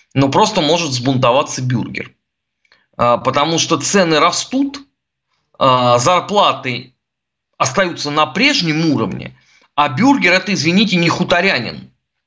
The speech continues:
который привык за тридцать лет, что каждый следующий год еще хуже. В принципе. Бюргер категорически не понимает, э, собственно, э, за счет чего или ради чего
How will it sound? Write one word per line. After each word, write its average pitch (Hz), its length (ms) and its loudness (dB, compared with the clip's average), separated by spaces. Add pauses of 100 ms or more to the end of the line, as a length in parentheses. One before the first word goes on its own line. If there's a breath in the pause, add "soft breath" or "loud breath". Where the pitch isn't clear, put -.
(240)
который 165 360 0
привык 185 380 -2
за 147 140 0
тридцать 160 340 -4
лет, 277 180 0
что - 100 -8
каждый 151 320 -2
следующий 143 420 0
год 196 220 0
еще 110 220 0
хуже. - 440 -10 (600)
В - 140 -10
принципе. 143 560 -4 (540)
Бюргер 220 460 2
категорически 160 640 -2
не 165 260 2
понимает, 143 760 0
э, 135 340 4
собственно, 120 1700 0
э, - 20 0
за 139 200 2
счет 190 280 0
чего 175 460 0
или 170 240 2
ради 170 420 0
чего 123 500 -4